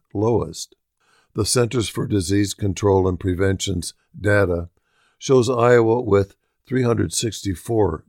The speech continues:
gun deaths in twenty twenty-one, tying for the eleventh lowest rate among the states. Iowa's gun death rate was eleven point two per one hundred thousand people. The Alabama Reflector,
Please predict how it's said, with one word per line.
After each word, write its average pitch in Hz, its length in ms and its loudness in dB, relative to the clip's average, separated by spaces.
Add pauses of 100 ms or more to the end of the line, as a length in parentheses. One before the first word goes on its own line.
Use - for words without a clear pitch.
gun 87 300 -2
deaths 82 480 -6 (260)
in 90 140 -6
twenty 90 300 -2
twenty-one, 87 640 -4 (640)
tying 107 420 4
for 98 200 -2
the 95 240 0
eleventh 101 560 2 (220)
lowest 95 480 0
rate 90 340 -4 (280)
among 98 360 0
the 90 100 -6
states. - 600 -6 (600)
Iowa's 95 420 2
gun 101 280 2
death 98 300 2
rate 98 280 2 (280)
was 95 220 0
eleven 101 400 2
point 107 300 -2
two 90 420 0 (380)
per 101 180 4
one 95 260 2
hundred 90 420 0
thousand 85 520 -4
people. - 500 -6 (520)
The 117 220 -4
Alabama 110 640 2
Reflector, 92 880 -4